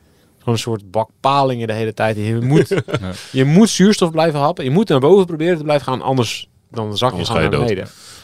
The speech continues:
Speaker 3: Ja.
Speaker 1: En dat zie je ook wel gewoon aan oude renners. Op een gegeven moment denken ze gewoon, ja, het, oh,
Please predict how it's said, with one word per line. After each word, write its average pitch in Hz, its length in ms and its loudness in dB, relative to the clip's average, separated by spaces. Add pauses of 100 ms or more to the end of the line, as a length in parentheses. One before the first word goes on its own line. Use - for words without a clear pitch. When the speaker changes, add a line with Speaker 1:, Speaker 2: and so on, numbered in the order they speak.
(100)
Speaker 3:
Ja. - 180 -6 (960)
Speaker 1:
En 120 160 -8
dat 127 140 2
zie 160 160 -2
je 165 80 4
ook 143 140 2
wel 131 100 0
gewoon 110 180 -4
aan 107 100 -6
oude 127 260 2
renners. 117 280 -2
Op 98 60 -14
een 92 60 -10
gegeven 117 200 0
moment 98 180 -6
denken 101 200 -6
ze - 80 -8
gewoon, 82 160 -16
ja, 82 240 -14
het, - 160 -20
oh, - 180 -12